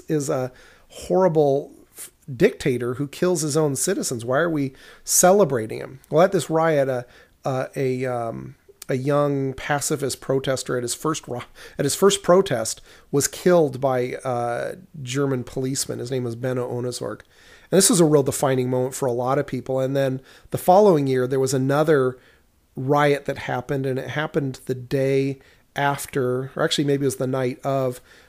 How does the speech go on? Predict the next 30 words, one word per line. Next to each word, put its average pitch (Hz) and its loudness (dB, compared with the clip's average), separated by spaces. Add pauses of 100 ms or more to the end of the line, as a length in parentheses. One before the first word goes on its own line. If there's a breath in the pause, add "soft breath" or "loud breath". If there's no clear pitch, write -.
(140 soft breath)
um, 131 -4
Ru-, 147 2
an, 147 0 (340)
an 135 -2
attempted 139 -2
assassination 135 -2 (380 soft breath)
on 131 0
Rudi 135 -2
Dutschke. 147 -2 (320 soft breath)
This, - -2 (580)
this 143 -2
right-wing 139 0
house 143 -2
painter 127 -2
named 120 -6
Joseph 127 -6
Bachmann 135 -4 (240 loud breath)
shot 147 -2
him 127 -2
several 127 0
times 131 -6
as 127 -4
he 120 -6
was 120 -8
coming 135 -4
out 127 -4
of 120 -8
the 113 -6 (480 loud breath)
drugstore 131 -2 (340 soft breath)
and, 131 -2